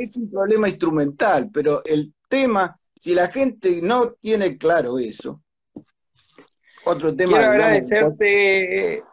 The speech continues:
Speaker 2: quiero agradecerte nuevamente, Oscar, y también agradecerle a todos los que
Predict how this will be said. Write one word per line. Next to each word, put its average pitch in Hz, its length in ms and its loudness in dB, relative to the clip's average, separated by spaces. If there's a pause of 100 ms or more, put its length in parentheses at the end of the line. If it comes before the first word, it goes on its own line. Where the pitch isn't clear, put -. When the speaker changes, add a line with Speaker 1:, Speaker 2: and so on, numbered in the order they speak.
(180)
Speaker 2:
quiero 202 240 2
agradecerte 208 600 0
nuevamente, 202 760 0
Oscar, 208 480 -2 (140)
y 196 160 -12
también 202 400 0
agradecerle 196 760 0
a 180 160 0
todos 190 280 0
los 170 160 -2
que 160 680 -6